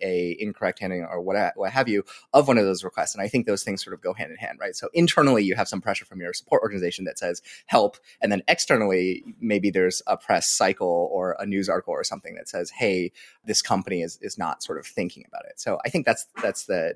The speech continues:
general genesis. Um, and it certainly was for Discord. In terms of changes,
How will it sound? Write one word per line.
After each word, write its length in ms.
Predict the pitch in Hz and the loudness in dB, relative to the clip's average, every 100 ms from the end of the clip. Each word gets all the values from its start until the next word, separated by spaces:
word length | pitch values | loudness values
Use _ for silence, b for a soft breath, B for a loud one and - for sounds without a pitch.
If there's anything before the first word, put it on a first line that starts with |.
| 117 | 0
general 320 | 123 117 90 | 4 4 2
genesis. 560 | 80 69 - - - - | -2 -6 -8 -8 -8 -6
Um, 260 | 104 85 - | -8 -8 -8
and 80 | 98 | -10
it 80 | |
certainly 260 | - 87 73 | -8 -8 -6
was 220 | 71 - | -6 -6
for 100 | - | -6
Discord. 460 | 80 113 - - - B B B _ - | -4 -4 -4 -10 -12 B B B _ -2
In 80 | |
terms 260 | 170 - 208 | 2 2 2
of 140 | 120 | 2
changes, 480 | - - 156 131 127 | 2 0 4 2 0